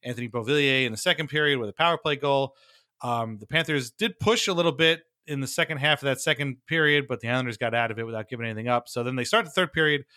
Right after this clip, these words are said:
Huberdeau scores, and I'm like, "Oh boy, here we go. Now it's gonna fall apart." But a thing about Islanders hockey that we all forget is that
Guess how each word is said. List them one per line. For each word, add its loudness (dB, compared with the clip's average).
Huberdeau 4
scores, 2
and 0
I'm 0
like, 0
"Oh 4
boy, -6
here 2
we 2
go. -2
Now 0
it's -8
gonna -6
fall -2
apart." 0
But 2
a -6
thing 0
about 4
Islanders 2
hockey 0
that -2
we -4
all 0
forget -2
is -4
that -2